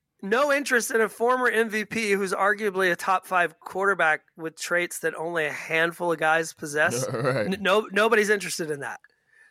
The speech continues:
Speaker 1: No one. Uh, it, it, it, it's, they, they clearly were pissed off about this Deshaun Watson deal, the owners, and they're making sure that this never happens again.
Speaker 2: Right.
Speaker 1: I, that's, that's my take on it.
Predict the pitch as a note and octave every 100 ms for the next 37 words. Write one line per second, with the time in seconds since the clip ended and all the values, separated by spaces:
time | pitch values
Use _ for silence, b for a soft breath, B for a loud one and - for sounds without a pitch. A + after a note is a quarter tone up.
0 | b b - G3+ F3 A#2+ - _ _ _
1 | _ _ _ _ _ _ _ _ _ _
2 | _ _ - - - _ _ F#3 G3+ G3+
3 | G3+ G3+ G#3 F#3+ F#3 F3+ - - - -
4 | - A3+ A#3+ A3 B3+ - - C#4+ C#4 A#3+
5 | F#3+ F#3+ - G3 - E3+ E3+ D#3+ D#3+ D#3
6 | E3 - - E3 D3+ F3 D#3+ D3+ D#3+ E3+
7 | D#3+ E3 D#3+ D3+ D#3 D#3+ D#3 D3+ - -
8 | D3 C#3+ D3 D3 C#3+ C#3+ C#3 D3 C#3 B2+
9 | B2 C3 - C3 B2 A#2 A#2+ A#2+ - -
10 | - - _ _ - G#2+ F#2 - - _
11 | _ _ _ _ D#3+ - D#3+ E3 - D3
12 | D3+ D3 C3 A#2+ A#2+ - - -